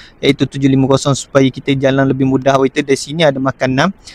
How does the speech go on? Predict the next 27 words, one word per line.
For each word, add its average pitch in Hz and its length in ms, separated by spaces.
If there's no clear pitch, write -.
untuk - 240
kita 135 160
heal 139 480
lah, 131 80
waiter. 131 320
Yang 139 240
ni 139 160
yang 127 160
saya - 160
pelik, 135 160
eh, 160 160
untuk 143 240
updatean 135 400
yang 135 160
ni. 165 160
Kenapa 160 400
dia 143 240
punya 143 400
ni 165 160
pakai - 400
duit 131 240
bayar 143 320
tapi - 240
diamond 147 320
kosong? 135 400
So, 160 160
saya 156 480